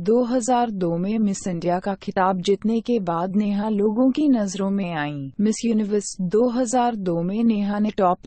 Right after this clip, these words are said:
दस में जगह बनाई थी। नेहा ने दो हज़ार तीन में फिल्म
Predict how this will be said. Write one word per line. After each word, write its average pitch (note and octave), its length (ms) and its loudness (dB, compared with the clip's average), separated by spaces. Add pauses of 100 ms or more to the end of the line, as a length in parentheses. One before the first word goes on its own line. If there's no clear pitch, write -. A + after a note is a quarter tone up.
दस A3+ 280 0
में C#4+ 180 4
जगह A#3 360 2
बनाई F3+ 460 -2
थी। D#3+ 340 -10
नेहा G#3+ 320 0
ने D4 180 2
दो A3+ 300 2
हज़ार A#3+ 380 2
तीन G#3 360 2
में A3+ 120 2
फिल्म E3+ 420 -2